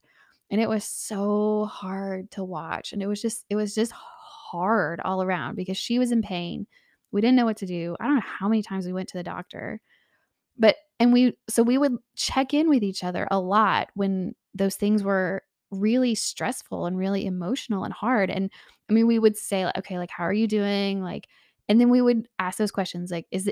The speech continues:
is this a big deal?" And we always said, "Yes." "Okay, yes,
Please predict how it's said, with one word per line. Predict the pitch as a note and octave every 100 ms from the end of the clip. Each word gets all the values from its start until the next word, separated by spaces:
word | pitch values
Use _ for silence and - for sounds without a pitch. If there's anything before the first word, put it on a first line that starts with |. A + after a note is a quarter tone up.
| -
is | A#3 B3+
this | B3 C4
a |
big | A3+ A3
deal?" | G3 F3+ C#2+ - _ _ _ _
And | G#3+ G#3+ G#3
we | G#3 A#3
always | A#3 B3+
said, | B3 G#3
"Yes." | E3 - - -
"Okay, | F#3+ F#3+ -
yes, | F#3+ D3